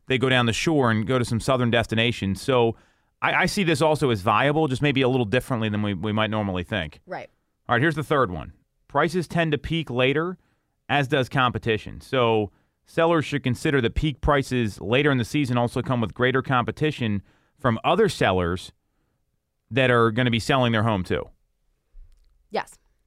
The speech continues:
Speaker 1: So I, I agree with that also. I mean, by the end of May, I mean, the market's, like, saturated. There, there's a lot of homes that hit the market. Um, and historically, by the end of the May, prices typically reach their near peak levels compared to the start of the year.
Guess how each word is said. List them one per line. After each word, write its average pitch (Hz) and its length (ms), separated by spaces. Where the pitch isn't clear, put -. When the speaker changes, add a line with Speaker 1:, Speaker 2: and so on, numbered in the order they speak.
Speaker 1:
So 120 80
I, 131 160
I 151 40
agree 151 200
with 131 100
that 131 140
also. 117 280
I 95 60
mean, 117 140
by 151 100
the 180 100
end 247 120
of 202 80
May, 170 280
I 92 40
mean, 120 180
the 127 60
market's, 170 360
like, 143 140
saturated. 143 380
There, 127 100
there's 120 180
a 135 40
lot 156 180
of 123 80
homes 190 220
that 110 80
hit 110 100
the 85 80
market. 65 360
Um, 120 460
and 120 560
historically, 156 580
by 135 140
the 131 140
end 147 120
of 135 60
the 117 80
May, 127 300
prices 139 560
typically 139 380
reach 120 240
their 120 160
near 120 260
peak 139 300
levels 113 400
compared 123 340
to 113 60
the 101 100
start 120 300
of 147 40
the 165 60
year. 180 300